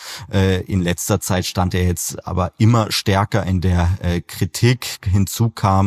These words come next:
äh, die Zolldrohung von Donald Trump,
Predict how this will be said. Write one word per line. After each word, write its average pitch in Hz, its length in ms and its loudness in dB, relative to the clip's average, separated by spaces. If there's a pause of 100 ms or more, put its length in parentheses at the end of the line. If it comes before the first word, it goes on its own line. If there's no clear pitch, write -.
(500)
äh, 90 200 0
die 95 160 0
Zolldrohung 117 800 2
von 98 520 0
Donald 101 420 2
Trump, 107 520 0